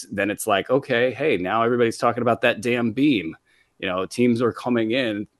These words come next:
wanting to beat the Kings. Their shooting percentages are way higher than they should be.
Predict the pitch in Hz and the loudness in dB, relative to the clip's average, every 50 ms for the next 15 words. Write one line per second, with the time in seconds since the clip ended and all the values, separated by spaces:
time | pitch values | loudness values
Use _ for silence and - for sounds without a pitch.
0 | _ _ _ _ _ - 120 101 104 110 117 117 113 107 - 113 95 107 104 - | _ _ _ _ _ -14 -10 -4 -2 -2 0 0 -2 -4 -4 -6 -6 -6 -6 -6
1 | - 104 - - - 135 110 80 65 65 73 78 - - - _ _ _ - 90 | -8 -12 -12 -6 -2 -2 -2 -2 -4 -8 -12 -14 -16 -18 -18 _ _ _ -18 -16
2 | 80 87 101 98 98 - - - - 117 127 135 120 98 - 90 - - 90 90 | -8 -4 -4 -4 -4 -4 -6 -8 -4 -2 0 0 0 -2 -4 -8 -8 -8 -6 -6
3 | 98 101 104 95 107 98 82 78 76 82 82 98 98 92 - 87 87 92 95 92 | -6 -8 -6 -4 -4 -4 -6 -6 -6 -4 -2 -2 -2 -4 -4 -4 -2 0 0 -2
4 | 92 98 95 101 104 101 - - 139 143 90 71 71 64 - | -2 -4 -6 -6 -6 -6 -2 0 0 0 0 -2 -8 -10 -12